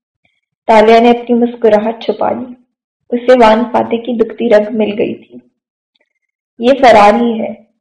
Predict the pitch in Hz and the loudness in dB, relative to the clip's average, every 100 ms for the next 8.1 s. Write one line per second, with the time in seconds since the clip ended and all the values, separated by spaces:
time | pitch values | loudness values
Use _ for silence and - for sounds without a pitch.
0 | _ 220 233 233 240 214 208 214 254 240 | _ 0 2 2 2 2 0 0 2 2
1 | - - 208 247 - 233 208 208 208 214 | 0 -4 -6 -8 -4 -4 -2 -2 -2 -2
2 | 240 233 214 208 214 - 202 214 220 240 | -2 0 0 0 -4 -12 -8 -8 -6 -8
3 | - 214 214 220 214 214 214 - 254 - | -8 -6 -6 -8 -8 -6 -6 -10 -12 -2
4 | 214 202 208 202 - - 214 214 202 202 | 0 0 -2 -6 -12 -16 -10 -6 -6 -8
5 | - 208 - 254 247 _ _ _ _ _ | -8 -14 -12 -16 -16 _ _ _ _ _
6 | _ _ _ - - 247 233 220 220 240 | _ _ _ -6 -4 -4 -2 -4 0 0
7 | 233 208 208 208 196 208 - 220 233 - | 0 -2 -6 -2 -2 -2 -6 -8 -14 -18
8 | - | -20